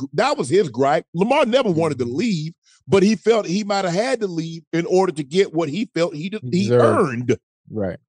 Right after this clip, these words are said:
Speaker 1: He had earned it. "I'm an M V P. I've led you to the playoffs. I've won the
Speaker 2: Mm-hmm.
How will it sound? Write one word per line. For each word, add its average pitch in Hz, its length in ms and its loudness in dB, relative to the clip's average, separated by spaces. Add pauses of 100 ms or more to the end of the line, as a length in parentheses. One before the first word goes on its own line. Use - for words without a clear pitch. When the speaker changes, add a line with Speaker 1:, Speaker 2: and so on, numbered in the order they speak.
(380)
Speaker 1:
He 269 180 2
had 247 240 2
earned 277 300 0
it. - 180 -4 (220)
"I'm 190 200 2
an 165 140 -4
M 240 220 2
V 247 160 4
P. 165 340 -4 (1040)
I've 156 200 2
led 202 280 2
you 233 60 -4
to 214 140 0
the 190 60 2
playoffs. 156 540 -2
I've 165 200 0
won 170 340 -2
the 262 80 -6
Speaker 2:
Mm-hmm. - 40 -12